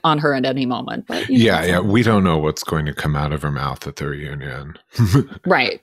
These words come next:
Speaker 1: Yeah. And, and look, there's also things that, like, th-, that relationship with her mother, and I think her mother is a terrible person.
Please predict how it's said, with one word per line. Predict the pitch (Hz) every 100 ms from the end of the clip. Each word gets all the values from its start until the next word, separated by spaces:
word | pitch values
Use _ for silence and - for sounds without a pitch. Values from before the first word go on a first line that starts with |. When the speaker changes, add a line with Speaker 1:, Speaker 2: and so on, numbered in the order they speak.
| _ -
Speaker 1:
Yeah. | 151 101 - - _ - -
And, | 262 254 254
and | 240 226
look, | 190 131 - -
there's | 208 220
also | 240 233 240
things | 214 185 175
that, | -
like, | 160 147 - - _ _ _ _ -
th-, | 208 -
that | 190 175
relationship | 196 202 202 214 208
with | 185
her | 180
mother, | 151 147 175 185 -
and | 156
I | 151
think | 185
her | 165
mother | 151 151
is | 143
a |
terrible | 139 156 147 139
person. | - 143 - 160 165 180